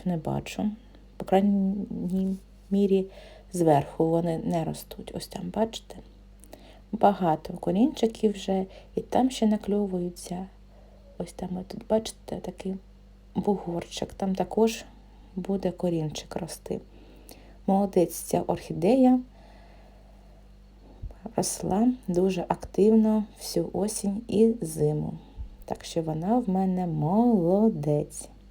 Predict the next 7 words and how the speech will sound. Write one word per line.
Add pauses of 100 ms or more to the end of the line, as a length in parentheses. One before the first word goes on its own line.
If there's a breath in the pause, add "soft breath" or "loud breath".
(640)
Ось
красота. (1000 soft breath)
Як
діточка
дуже
добре
виросте,